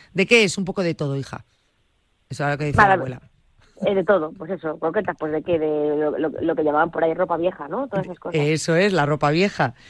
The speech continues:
Speaker 1: Eh, que conste que croquetas como las que hacían nuestras abuelas de todo
Speaker 2: Eso ya,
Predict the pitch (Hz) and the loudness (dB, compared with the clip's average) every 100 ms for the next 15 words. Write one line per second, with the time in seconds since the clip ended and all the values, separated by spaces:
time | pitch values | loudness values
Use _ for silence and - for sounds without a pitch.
0 | - - 170 151 - 156 175 170 214 202 | -6 2 2 2 -2 0 -2 -2 -6 -6
1 | 196 175 160 127 160 160 185 185 190 175 | -4 -6 -6 -6 -4 -2 -2 0 2 2
2 | 170 151 165 165 151 156 139 147 151 156 | 2 2 2 2 0 0 2 4 4 4
3 | 156 139 143 156 156 196 240 185 202 190 | 4 2 2 4 4 4 2 -2 0 4
4 | 180 180 185 185 | 6 6 6 2